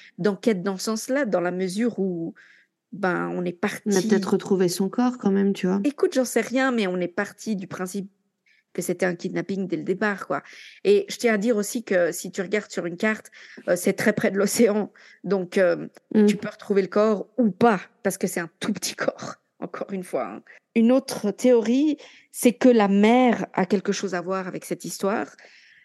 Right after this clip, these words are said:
Speaker 1: Euh, certaines
Speaker 2: Ah.
Speaker 1: personnes ont dit qu'elle était très sévère, qu'elle maltraitait un peu ses enfants. À tout ça, il y a jamais eu aucune preuve.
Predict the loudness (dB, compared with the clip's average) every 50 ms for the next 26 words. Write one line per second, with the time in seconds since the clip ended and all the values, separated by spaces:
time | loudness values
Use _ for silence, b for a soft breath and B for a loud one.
0 | b b b -6 -6 -4 -2 0 2 4 6 6 6 6 4 2 0 -4 -4 -4
1 | -2 -2 0 0 0 -2 -2 -2 -4 -4 -4 -4 -4 -2 0 0 0 0 -2 -4
2 | -6 -10 -10 -8 -6 -6 -4 -2 -2 0 0 2 2 2 2 0 0 -4 -6 -10
3 | -6 -6 -6 -4 -2 -2 -2 -2 -2 -2 -4 -4 -2 -2 -2 -2 -2 -2 -2 -2
4 | -2 -2 -6 -6 -6 -8 -8 -6 -4 -2 -2 -2 -4 B B B B B B _
5 | _ 0 0 0 0 0 -6 -6 -6 -4 0 2 2 4 2 0 0 -2 0 0
6 | 0 0 -2 -2 0 2 2 2 2 2 0 0 -2 -4 _ 2 2 2 2 4
7 | 2 2 2 2 0 -2 0 2 2 2 2 0 -2 -2 -4 -6